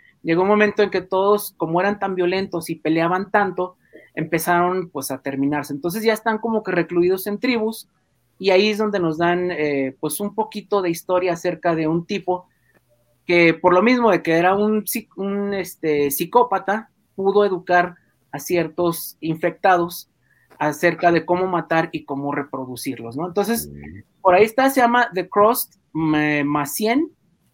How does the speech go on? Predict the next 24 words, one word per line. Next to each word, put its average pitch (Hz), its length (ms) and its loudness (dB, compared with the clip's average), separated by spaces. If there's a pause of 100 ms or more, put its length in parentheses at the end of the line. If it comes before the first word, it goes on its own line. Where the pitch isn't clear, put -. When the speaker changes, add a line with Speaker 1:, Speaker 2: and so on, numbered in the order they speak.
(100)
Speaker 1:
es 156 220 -10
como 156 240 -6
que - 160 -12
cien 185 220 -2
años 196 200 0
después, 240 400 0
pero 262 300 4
si 277 160 -2
quieren 311 260 2
verla, 311 400 6
pues 208 160 -2
va 226 80 4
a 233 40 2
ser, 233 320 0 (480)
este, 170 500 0
un 247 280 4
festín 226 580 0
de 175 160 2
gore 247 480 4
y 185 120 0
un 180 140 -2
festín 175 480 -4
de, 143 400 -2 (100)
de, 131 840 -8